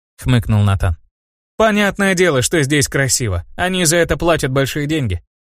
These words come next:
Мы решили не оставаться в стороне и поучаствовали в веселье. Посидели в нескольких заведениях, посмотрели уличные представления, а когда поняли, что у младшего члена нашей команды достаточно новых впечатлений, направились домой.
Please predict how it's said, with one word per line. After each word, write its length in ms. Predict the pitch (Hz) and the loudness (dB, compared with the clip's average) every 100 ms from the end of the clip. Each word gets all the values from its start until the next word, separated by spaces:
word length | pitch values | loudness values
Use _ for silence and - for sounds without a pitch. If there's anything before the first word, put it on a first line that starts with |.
| _ _ _ | _ _ _
Мы 120 | 160 | 0
решили 360 | 202 175 190 180 | 2 2 2 2
не 160 | 160 165 | 0 0
оставаться 540 | 147 170 165 147 135 | 0 0 0 0 0
в 60 | 117 | -2
стороне 480 | - 120 156 165 | 0 0 0 0
и 40 | 110 | 0
поучаствовали 680 | 117 113 165 143 135 120 113 | 0 0 0 0 0 2 2
в 60 | |
веселье. 520 | 110 123 151 95 82 - _ | 0 0 0 0 0 -4 _
Посидели 480 | 190 190 214 202 170 | 0 2 2 2 2
в 60 | 127 | 2
нескольких 520 | 143 - 123 - 117 | 0 0 -2 -2 0
заведениях, 640 | 110 107 131 165 156 - - | 0 2 2 0 0 -2 -6
посмотрели 560 | - 147 156 143 170 127 | -2 0 0 0 2 2
уличные 460 | 117 113 - 107 | 2 0 0 -2
представления, 800 | 95 104 92 - 98 131 139 120 - _ | -2 -2 -4 -2 0 0 0 -2 -4 _
а 140 | 127 139 | -4 -2
когда 300 | 185 180 185 | 0 0 2
поняли, 340 | 202 190 170 | 2 2 0
что 220 | 143 175 | 0 0
у 20 | |
младшего 480 | 160 165 170 - 147 | 0 0 0 0 0
члена 340 | 139 165 151 139 | 0 -2 -2 0
нашей 300 | 135 - 127 | 0 -2 -2
команды 400 | 131 139 135 117 | 0 0 2 2
достаточно 640 | 120 113 139 117 - 117 | 0 0 -2 -2 -2 0
новых 320 | 117 117 101 | 2 2 0
впечатлений, 720 | - - - 113 185 175 131 98 | -4 -6 -4 0 0 2 0 0
направились 560 | 131 131 135 127 117 | -2 0 0 2 2
домой. 320 | 107 123 113 | 2 2 0